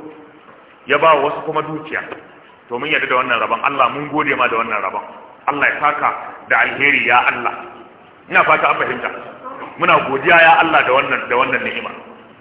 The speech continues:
Ina fata an fahimci magana. So abin da nake so in kai mu daga ƙarshe.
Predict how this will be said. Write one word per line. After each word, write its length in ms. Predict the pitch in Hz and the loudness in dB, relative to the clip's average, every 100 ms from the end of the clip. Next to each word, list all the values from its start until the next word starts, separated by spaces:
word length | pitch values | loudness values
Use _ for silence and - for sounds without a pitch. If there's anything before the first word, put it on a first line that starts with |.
| - - - - - - - | -20 -20 -20 -20 -20 -8 2
Ina 80 | 185 | 4
fata 160 | 156 156 | 4 2
an 120 | 151 151 | 0 0
fahimci 240 | 117 - | -4 -4
magana. 300 | 135 120 110 - - - - - - | -2 -2 -2 -6 -14 -20 -20 -20 -6
So 80 | 131 | -2
abin 300 | 123 170 180 | 0 0 2
da 60 | 160 | 2
nake 160 | 156 139 | 0 -4
so 80 | 143 123 | -6 -6
in 80 | |
kai 160 | 139 127 | -4 -4
mu 80 | 120 | -2
daga 160 | 107 | -4
ƙarshe. 400 | 98 104 - 117 | -4 -6 -6 -10